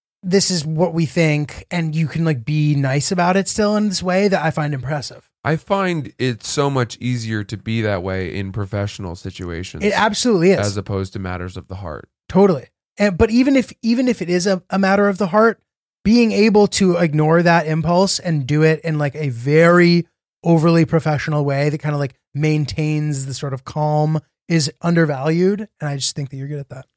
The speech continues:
Speaker 2: I appreciate it. I think all of it typically comes down to ego.
Speaker 1: Yeah.
Speaker 2: And if you're able to recognize that the people you're, you know, that the, the people around you whose hackles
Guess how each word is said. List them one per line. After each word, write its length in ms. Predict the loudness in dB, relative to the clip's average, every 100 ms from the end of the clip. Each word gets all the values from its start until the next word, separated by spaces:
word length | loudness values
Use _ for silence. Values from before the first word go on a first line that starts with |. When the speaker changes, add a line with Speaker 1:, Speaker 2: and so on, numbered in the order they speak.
| _ _ _
Speaker 2:
I 80 | -8
appreciate 580 | -6 -4 -4 -6 -8 -6
it. 160 | -8 -10 _ _ _ _ _ -12
I 60 | -8
think 260 | -6 -8 _ _ _ _ _ -6
all 240 | 0 2
of 100 | 2
it 140 | -2 -6 _ _
typically 480 | -8 -6 -6 -8 -10
comes 300 | -8 -10 -10
down 220 | -10 -12
to 120 | -12 -10
ego. 500 | -10 -8 -8 -10 -12 _ _ _ _ _ _
Speaker 1:
Yeah. 200 | -8 -6
Speaker 2:
And 160 | -4 -4
if 100 | -2
you're 160 | -2
able 240 | -2 -2 -2
to 100 | -4
recognize 680 | -2 -4 -6 -8 -6 -8 -10
that 160 | -14
the 80 | -14
people 420 | -12 -10 -8 -8
you're, 460 | -6 -6 -8 -8 -12 _ _ _ _
you 100 | -12
know, 140 | -10 -10
that 180 | -12 -10
the, 240 | -10 -10 -16 _ _ _ _ -20 -20 _ _ _ _ _ _
the 80 | -16
people 560 | -8 -8 -6 -8 -8 _
around 440 | -8 -4 -4 -4 -6
you 260 | -8 -8 _ -14
whose 300 | -12 -12 -18 _ _ _ -12
hackles 760 | -10 -10 -12 -12 -16 -20 -20